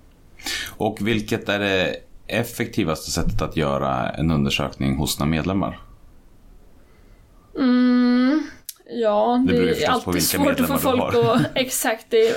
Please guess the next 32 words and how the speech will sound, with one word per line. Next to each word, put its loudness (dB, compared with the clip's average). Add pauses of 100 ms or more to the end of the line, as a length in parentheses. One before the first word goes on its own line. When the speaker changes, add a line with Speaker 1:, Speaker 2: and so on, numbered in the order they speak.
Speaker 2:
alltid -2
svårt -2
att 0
få -2
folk -2
att -4
svara 0
på 0 (100)
enkätundersökningar, -2
liksom. -2 (640)
Men, 2
eh, 2 (1040)
ja, 2
det 0
beror 2
ju 4
också -4
på 0
hur 2
du 2 (160)
kommunicerar 2
med 2
medlemmarna 0 (300)
annars. 0
Är 4
det 4
liksom, 0
har 2
du 2
mejllistor, 2
ja, 0
då 2